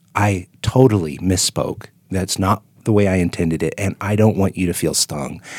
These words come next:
And I care that, that, that this hurt you." And you just,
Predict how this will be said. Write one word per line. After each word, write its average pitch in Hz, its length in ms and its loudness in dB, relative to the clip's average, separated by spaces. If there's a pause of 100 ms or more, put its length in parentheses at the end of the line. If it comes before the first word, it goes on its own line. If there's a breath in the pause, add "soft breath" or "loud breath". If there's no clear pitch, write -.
(120)
And 98 160 -4
I 92 160 -2
care 117 480 4
that, 95 220 0 (200)
that, 98 240 0
that 90 160 -2
this 92 160 -2
hurt 101 240 2
you." 92 240 0 (320 loud breath)
And 127 200 6
you 165 100 8
just, - 420 4